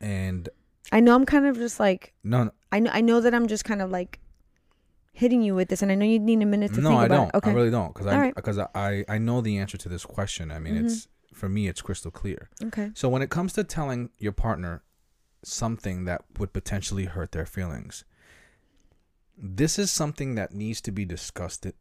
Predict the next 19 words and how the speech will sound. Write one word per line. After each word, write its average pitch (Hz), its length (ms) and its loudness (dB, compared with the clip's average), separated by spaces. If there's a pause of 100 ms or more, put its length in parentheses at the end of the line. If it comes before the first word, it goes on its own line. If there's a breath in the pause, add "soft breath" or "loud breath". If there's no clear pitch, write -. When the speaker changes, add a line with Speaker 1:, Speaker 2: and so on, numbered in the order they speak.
(100)
Speaker 1:
in, 82 680 -8
it's 104 140 -8
a - 40 -6
sensitive 123 420 -2
subject, 82 500 -6 (100)
and 95 100 -6
Speaker 2:
Yeah. 98 100 0
Speaker 1:
it, 95 60 -6
and 98 100 -6
it 98 60 -4
needs 107 200 -4
to 110 100 -6
be 98 120 -4
discussed 87 460 -8
in 78 100 -10
a - 40 -14
safe - 340 -10
place. - 340 -10 (640)
Speaker 2:
Okay. 208 280 -8